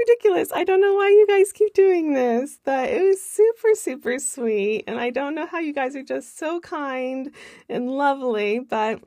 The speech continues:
here's a special thank you to Marissa for the wonderful gifts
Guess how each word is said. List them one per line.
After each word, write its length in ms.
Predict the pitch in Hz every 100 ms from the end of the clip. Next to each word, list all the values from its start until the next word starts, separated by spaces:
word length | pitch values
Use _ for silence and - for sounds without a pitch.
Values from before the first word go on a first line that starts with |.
| 240
here's 320 | 269 285 349
a 80 | 392
special 400 | - 294 - 294
thank 240 | 262 294
you 100 | 277
to 200 | - 285
Marissa 840 | 262 262 254 254 - 233 220 269 370
for 360 | - 294 262
the 280 | 240 254 247
wonderful 680 | 165 240 294 427 453 - 302
gifts 500 | 254 214 233 294